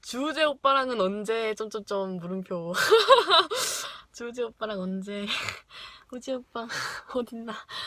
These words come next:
우리 우재 오빠 항상, 항상 얘기만 하고 지금은 이제 연락도 안 해요, 사실. <coughs> 어, "피부 관리법 알려주세요." 했는데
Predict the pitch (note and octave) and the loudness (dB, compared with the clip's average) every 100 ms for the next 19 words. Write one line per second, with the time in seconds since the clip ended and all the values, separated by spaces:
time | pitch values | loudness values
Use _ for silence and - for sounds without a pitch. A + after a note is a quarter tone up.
0 | E4+ A#3+ B3 A#3+ C4+ B3 - A3 - - | -10 -6 -4 -2 -2 -4 -4 -6 -6 -10
1 | - C4 D4 C4+ A#3 G3 - _ _ _ | -16 -12 -8 -6 -6 -8 -12 _ _ _
2 | B3 A3 A3+ F#3+ F3 - _ _ F#3+ G3+ | -14 -8 -6 -6 -10 -16 _ _ -6 -4
3 | G3+ G3 G#3+ F#3+ E3+ E3 - - - G#3+ | -4 -4 -4 -4 -8 -10 -14 -16 -12 -8
4 | B3 G#3 F#3+ F3 F3 A3 A3 E3+ E3 F3+ | -6 -4 -2 -2 0 -2 -2 -4 -4 -10
5 | F#3 F3 D#3+ - - - - - - - | -10 -12 -14 -16 -20 -20 -20 -20 -20 -20
6 | _ - - - _ - - - - D#4 | _ -20 -20 -20 _ -14 4 8 8 6
7 | - - - _ - - - - _ _ | 4 4 2 _ -20 -20 -20 -20 _ _
8 | _ _ _ _ _ _ _ _ - F#3+ | _ _ _ _ _ _ _ _ -10 -8
9 | F#3+ F#3+ F#3+ A3+ - - _ _ _ _ | -8 -12 -14 -18 -20 -20 _ _ _ _
10 | _ _ _ - E4 E4+ A#3+ G#3 A#3 - | _ _ _ -12 -6 -6 -4 -6 -6 -4
11 | G#3 E3+ F3 F3+ F3 F#3 F3+ F3+ F3+ F3 | -2 -2 -2 -4 -4 -8 -8 -6 -8 -8
12 | F3+ A3+ F3+ | -8 -8 -8